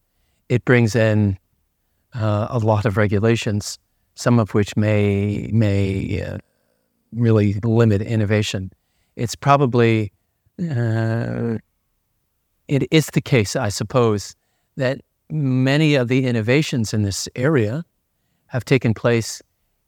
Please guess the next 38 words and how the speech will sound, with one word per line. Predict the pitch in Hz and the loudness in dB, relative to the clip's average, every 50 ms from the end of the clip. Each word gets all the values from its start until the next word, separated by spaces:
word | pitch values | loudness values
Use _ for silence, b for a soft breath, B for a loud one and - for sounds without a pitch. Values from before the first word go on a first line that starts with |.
| _ - | _ -4
in, | 165 131 123 120 117 120 127 - - - | -2 0 2 2 0 0 -2 -4 -6 -10
uh, | - 120 113 113 110 110 | -8 -6 -6 -6 -6 -8
higher | - - 127 135 131 | -6 -2 0 2 2
education | 123 113 - 113 - 127 107 - 123 | 2 0 0 0 0 0 0 0 -4
systems | 107 - - 110 - - 127 110 - | -6 -4 -4 -4 -2 -2 -2 -2 0
that | - 113 110 | 0 -2 -2
are | 107 | 0
rather | 107 113 113 113 120 110 117 107 110 107 101 - _ _ _ _ _ _ _ _ _ _ _ _ _ _ _ _ _ _ _ _ _ _ _ _ _ - | 0 2 2 2 2 2 0 0 -2 -2 -4 -8 _ _ _ _ _ _ _ _ _ _ _ _ _ _ _ _ _ _ _ _ _ _ _ _ _ -4
lightly | 139 127 127 143 151 120 123 113 | 0 2 2 2 4 2 0 2
regulated | 107 113 113 110 127 117 104 110 107 104 107 101 - | 2 2 2 2 2 2 2 2 2 0 0 0 -2
and | 107 101 92 | -2 -4 -4
steered. | - - - 110 98 92 92 - - _ _ b b b b b b b b b b b b b b b b b _ _ _ _ _ _ _ _ _ _ - | -4 -2 -2 -2 -2 -2 -6 -10 -16 _ _ b b b b b b b b b b b b b b b b b _ _ _ _ _ _ _ _ _ _ -4
Uh, | 117 110 107 107 107 113 120 | -2 0 2 2 2 2 2
and | 120 120 120 | 2 4 4
this | 120 117 - | 4 4 2
could | - - 120 | 0 -2 0
be | 110 117 | 0 0
sort | 107 - - 113 110 | 0 2 2 2 2
of | 110 104 | 4 2
in | 110 107 107 | 2 4 2
the, | 107 107 104 101 - _ _ _ _ _ _ - | 2 0 -2 -4 -8 _ _ _ _ _ _ -4
more | 123 120 123 117 117 | 0 2 2 4 4
in | 117 107 | 2 0
sort | - - 117 | 0 0 0
of | 113 104 | 0 2
the | 117 113 | 2 2
Anglo | 110 120 123 113 117 117 110 | 4 4 4 4 4 2 4
model, | 110 110 107 107 107 113 123 131 123 - _ _ _ _ _ _ _ - | 4 4 4 4 2 2 0 0 -2 -6 _ _ _ _ _ _ _ -8
as | 123 107 | -6 -6
opposed | - - - 117 104 - - | -4 -2 0 0 0 -2 -4
to | 117 | -6
some | - - 123 113 110 | -2 0 2 2 2
of | 107 101 | 2 2
the, | 104 95 | 0 -2
say, | - - 113 101 104 104 | 0 0 2 2 0 0
continental | - - 113 104 - - 107 104 101 - 104 | -2 -2 -4 -2 0 0 0 0 0 0 0
European | 98 98 101 101 92 - 107 101 95 95 | 0 2 0 0 0 0 0 0 0 -2
systems, | - - 107 101 - - 101 98 - - | -2 -4 -6 -6 -4 -2 -4 -4 -4 -6